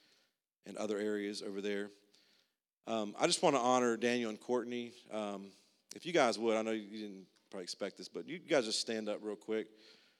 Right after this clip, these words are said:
Courtney, you too. This is Daniel's wife, Courtney. If we could just give them a round of applause. Um,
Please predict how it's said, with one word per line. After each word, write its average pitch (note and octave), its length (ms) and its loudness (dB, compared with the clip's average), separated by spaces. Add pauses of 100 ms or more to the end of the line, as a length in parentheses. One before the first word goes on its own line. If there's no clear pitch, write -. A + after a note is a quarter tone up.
(680)
Courtney, A#2 240 -6
you A2+ 100 -6
too. A2 240 -2 (600)
This G#2 100 -8
is A2+ 160 -6
Daniel's A#2 420 -2
wife, A2 280 0
Courtney. A#2 340 0 (380)
If C#3+ 80 -6
we B3 80 0
could A3+ 80 2
just C3 160 2
give D3 120 8
them C3+ 200 4
a - 20 -2
round B2+ 240 2
of A#2+ 80 0
applause. B2+ 640 6 (4000)
Um, B2+ 380 0